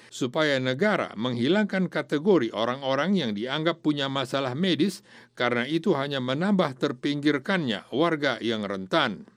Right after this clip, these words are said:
Victor Borlos memusatkan laporannya pada orang-orang transgender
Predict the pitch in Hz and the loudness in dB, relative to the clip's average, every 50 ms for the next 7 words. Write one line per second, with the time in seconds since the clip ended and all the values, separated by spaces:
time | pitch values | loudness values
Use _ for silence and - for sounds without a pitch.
0 | _ _ _ - - 127 - - - 123 113 104 92 87 120 143 151 147 156 165 | _ _ _ -6 -6 -6 -6 -2 0 0 0 0 0 0 2 2 4 4 4 2
1 | 151 - - 139 127 127 123 110 - 165 160 - - 160 151 143 135 131 - - | 2 0 -6 -6 -6 -4 -4 -2 0 -2 -2 0 -2 -2 -2 0 -2 -2 0 2
2 | 156 175 190 180 160 170 214 233 - - - - - 135 131 131 139 147 160 196 | 2 4 4 2 2 0 0 0 -2 -8 -12 -4 0 2 2 4 2 2 2 2
3 | 220 220 202 190 180 185 180 180 170 - - 160 160 160 127 - - 113 113 165 | 2 2 2 0 0 0 0 0 -2 -2 -2 -2 -2 -2 -4 -8 -6 2 4 4
4 | 175 170 151 120 92 | 4 4 2 0 -2